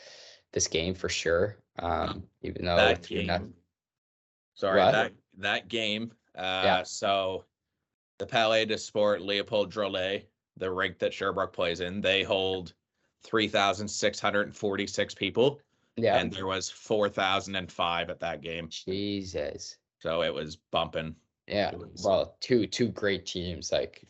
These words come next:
Speaker 1: what, what else is they were doing in Sherbrooke than going to that game? That's for sure. So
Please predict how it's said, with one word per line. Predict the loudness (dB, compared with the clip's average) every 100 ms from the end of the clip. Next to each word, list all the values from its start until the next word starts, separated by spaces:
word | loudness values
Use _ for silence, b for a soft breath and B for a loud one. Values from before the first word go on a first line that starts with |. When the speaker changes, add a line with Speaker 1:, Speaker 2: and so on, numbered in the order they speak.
| _ _ -4
Speaker 1:
what, | 4 4 2
what | -8 0 6 8
else | 6 4
is | -2
they | -2
were | 0
doing | -2 -2
in | -4
Sherbrooke | -2 -2 -2 -4 -6
than | -8 -4
going | -2 0
to | 0
that | 0 -2
game? | -8 -8 -6
That's | -6 -6
for | -10
sure. | -8 -4 -6 -8 b b b b
So | 0 4 6 4